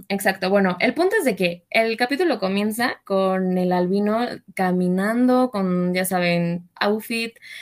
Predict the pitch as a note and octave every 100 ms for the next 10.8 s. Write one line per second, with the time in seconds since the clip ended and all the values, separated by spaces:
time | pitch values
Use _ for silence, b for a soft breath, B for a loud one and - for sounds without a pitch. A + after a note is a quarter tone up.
0 | B B G#3 F#3 F#3+ F#3+ G3+ - B3 B3+
1 | D#4 - B B B F3+ G3+ G#3 G#3+ C4
2 | A#3+ G3+ F#4 - _ _ - C#4 C#4 C#4
3 | C#4 C4 D4+ D4 C4 C4 D4+ - _ -
4 | G#3+ A3 A3 A3 A#3+ B3+ B3 B3+ B3 G#3
5 | F#3 F3+ F3 F3 F3 - G3 F#3 F#3 F3+
6 | F#3 A#3+ D#4 _ - F#3+ F3+ F3 - F3+
7 | F3 F3 F3 E3+ F#3 _ _ _ _ _
8 | _ _ _ _ _ _ - D4+ G4+ B4+
9 | A4+ C4 B3 B3 F#3+ E3+ E3 D#3+ G#3 A#3
10 | B3 B3 E3+ E3 F3 F3+ C4